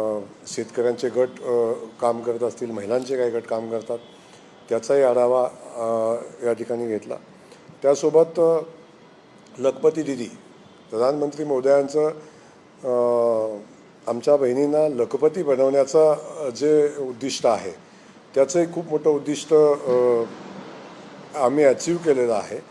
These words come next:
पण ते करत असताना आणखीन काही शंभर दिवसामध्ये मुख्यमंत्री महोदयांनी काय उद्दिष्ट आमच्या खात्यासमोर ठेवलेलं आहे की, अ, किमान, अ, या कालखंडामध्ये राज्यामध्ये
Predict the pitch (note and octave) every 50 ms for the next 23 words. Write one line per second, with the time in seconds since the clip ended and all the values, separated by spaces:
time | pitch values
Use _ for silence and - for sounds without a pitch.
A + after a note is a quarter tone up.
0 | - - - - - - - D3+ D3 F3+ F3+ F#3 F3 E3+ F3 F3+ E3+ - - F#3
1 | F3+ F#3 G#3 - C3 C#3+ D3+ E3 D#3+ G3 G#3 G#3 G3+ F#3+ F#3 E3 D#3 E3+ D#3+ D#3
2 | D#3 D#3 D#3 D#3 C3 - D3 D3 D3+ D3 D#3 D3+ C3 - - D3 C#3 C#3 C#3 D3
3 | C#3+ C3 A#2+ A#2+ B2+ C3+ C3+ C3+ C#3 C#3 C#3 C#3 C3+ - - - - - - -
4 | - - C#3 C#3 C3+ B2+ A#2+ A#2 C3+ B2+ - - D#3 D3 D3 D3 C#3 - - C#3+
5 | B2 A#2+ B2 C#3+ C3+ C3+ C3+ C3 C3 - - A#2+ - - A2+ A2 C3+ C3 A#2 -
6 | C3+ B2 B2+ B2+ A#2 - B2 A2+ A2+ A#2+ A#2 A#2 A2+ G#2+ A2+ B2 - - D3 D3+
7 | D#3 - - - - - - - - - - A#2+ A#2+ B2 B2 A#2+ A#2+ - - C3+
8 | C3+ C#3 C#3+ D3 D3+ D3+ D#3 D#3 D3 B2 - - - - - - - - - -
9 | - C3 A#2+ A#2+ A#2+ A#2 A2+ B2+ C3 C#3 C#3 C#3+ C#3+ D3+ C#3 - - C3+ B2+ B2
10 | A#2+ - C#3 C3 C3+ C#3 C#3 C3 B2 C3+ D3 C3+ B2+ A#2+ A2 A2 D3+ D3 C#3+ C3
11 | A2 G2+